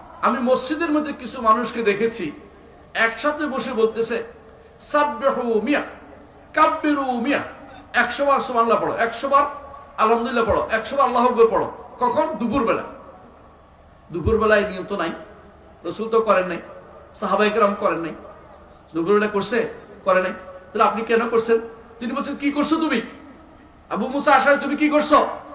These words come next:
বললো, "আমি কিছু করি নাই, আমি আপনার কাছে শুধুমাত্র নিয়ে আসছি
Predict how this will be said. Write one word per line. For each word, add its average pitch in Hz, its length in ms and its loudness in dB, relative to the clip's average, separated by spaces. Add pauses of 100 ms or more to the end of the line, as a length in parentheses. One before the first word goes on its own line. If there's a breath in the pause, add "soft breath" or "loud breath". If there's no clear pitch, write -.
(100)
বললো, 233 140 -6
"আমি 262 160 -2
কিছু 240 280 -10
করি 247 180 0
নাই, 240 120 -2
আমি 226 180 0
আপনার 240 420 -2
কাছে 226 260 -6
শুধুমাত্র 226 440 -8
নিয়ে 226 260 -2
আসছি 180 360 -6